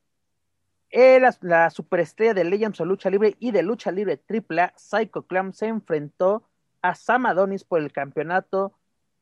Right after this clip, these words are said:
de Pale Pro Wrestling, esta promoción independiente tejana, en una lucha de, sin descalificación, donde el rudo de las chicas, con mucha, mucha ayuda,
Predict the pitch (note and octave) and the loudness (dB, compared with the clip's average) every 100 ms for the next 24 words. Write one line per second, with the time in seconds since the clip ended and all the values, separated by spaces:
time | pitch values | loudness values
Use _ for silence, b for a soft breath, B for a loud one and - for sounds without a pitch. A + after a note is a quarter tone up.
0 | _ _ _ _ _ _ _ _ D3+ G3 | _ _ _ _ _ _ _ _ -4 0
1 | A3 A3+ A#3 _ _ _ _ G3 G3+ G#3 | 0 -2 -4 _ _ _ _ 0 2 2
2 | - G3+ F#3 G3 F#3+ G#3 A#3 - _ _ | 2 0 2 -2 -2 -6 -6 -12 _ _
3 | - D#3 - D#3 C#3+ C3+ C3 - C#3+ C3+ | -12 -6 0 2 2 2 0 -4 -10 -8
4 | E3+ D#3 - C3+ C#3+ D#3+ D#3+ D3+ - - | -8 -10 -8 -8 -8 -8 -8 -10 -4 0
5 | A#3 E3+ A3 _ _ _ - F3 A3 G#3+ | 0 0 -6 _ _ _ -8 -6 -2 0
6 | G#3 A#3 A#3 G#3 D#3 - _ - A#3 A3 | 0 -4 -4 -2 -2 -4 _ -10 -4 -4
7 | - - C#3 C#3+ - - C3+ - E3 A3+ | -4 -6 -6 -6 -10 -10 -10 -4 -4 -4
8 | - _ _ _ E3+ A3 A3+ F#3+ E3 D#3+ | -14 _ _ _ -2 2 0 0 0 0
9 | D3+ A#3 E4 G#3 A#3+ C4 D#3+ - G3 D#3+ | -2 0 2 2 2 0 -4 -8 -6 -4
10 | D#3+ - _ _ _ _ _ _ _ - | -6 -8 _ _ _ _ _ _ _ -6
11 | E3 D#3+ - _ E3 F#3 D4 - D3+ C3 | -4 -6 -12 _ -10 -6 -6 -8 -10 -10
12 | B2+ C3+ C3+ E3 D#3+ D#3+ | -8 -8 -6 -4 -2 -4